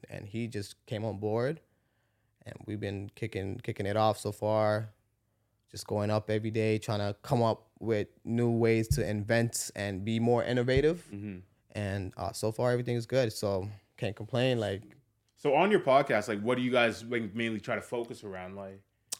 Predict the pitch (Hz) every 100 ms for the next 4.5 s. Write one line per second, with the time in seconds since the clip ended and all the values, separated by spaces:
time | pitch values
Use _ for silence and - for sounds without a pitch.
0 | - 160 170 170 139 117 131 120 101 -
1 | 135 - 139 123 - 120 113 113 98 101
2 | 98 104 98 110 95 - - 110 107 101
3 | 95 90 101 95 80 - _ _ _ _
4 | _ 147 156 147